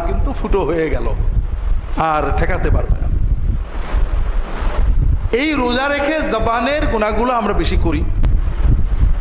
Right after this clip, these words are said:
তার ভিতরে বাজে কথা, স্ল্যাং কথা, অশালীন কথা, বকা কথা যেটা আমরা বলি, আর একটা হলো গীবত করা।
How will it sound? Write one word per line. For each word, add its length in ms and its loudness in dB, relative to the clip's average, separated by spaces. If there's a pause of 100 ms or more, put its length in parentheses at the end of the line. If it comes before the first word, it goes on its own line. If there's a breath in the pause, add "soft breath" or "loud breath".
(1700)
তার 140 4
ভিতরে 360 4 (580)
বাজে 400 4
কথা, 260 2 (100)
স্ল্যাং 600 2
কথা, 340 2 (400)
অশালীন 580 4
কথা, 420 4 (680)
বকা 380 2
কথা 280 4
যেটা 260 2
আমরা 340 4
বলি, 340 2 (1080)
আর 200 2
একটা 280 4
হলো 460 2 (2000)
গীবত 240 4
করা। 320 4